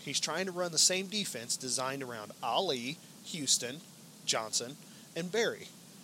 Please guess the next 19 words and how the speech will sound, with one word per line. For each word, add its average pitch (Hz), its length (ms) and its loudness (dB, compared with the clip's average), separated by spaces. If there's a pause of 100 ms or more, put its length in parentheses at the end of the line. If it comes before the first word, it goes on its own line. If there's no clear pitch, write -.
(300)
Ali 143 580 2 (320)
isn't 110 320 -2
there. 110 300 -2 (460)
Johnson's 165 760 4 (280)
half - 180 -4
himself. 131 580 0 (440)
Berry's 123 360 2
gone, 127 500 0
and 180 140 0
Houston's 127 500 0
not 101 160 -8
a 98 40 -6
hundred 95 260 -12
percent. - 240 0 (1120)
That - 220 4
defense 214 400 6
isn't 180 240 6
gonna 170 180 2
work. 135 440 0